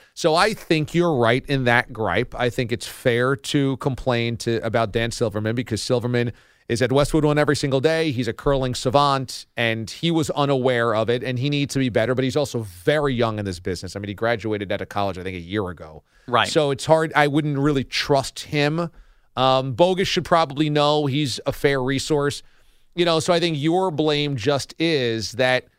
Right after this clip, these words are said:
Speaker 1: I don't know if this was a case where you trusted the wrong people or it was a classic case of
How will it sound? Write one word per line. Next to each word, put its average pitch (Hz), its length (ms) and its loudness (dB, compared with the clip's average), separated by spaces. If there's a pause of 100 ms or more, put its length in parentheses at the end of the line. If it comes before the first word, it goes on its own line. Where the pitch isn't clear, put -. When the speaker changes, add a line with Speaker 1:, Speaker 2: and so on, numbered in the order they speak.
(420)
Speaker 1:
I 170 160 6
don't 226 160 0
know 214 200 2
if 143 80 0
this 165 200 2
was 180 140 -2
a 175 40 0
case 175 360 -2
where 143 100 -2
you 151 200 0
trusted 156 440 -2
the 151 60 2
wrong 143 260 0
people 156 520 -2
or 170 540 2
it 147 140 -2
was 143 140 -2
a 139 60 0
classic 139 420 -2
case 139 320 -2
of 135 180 2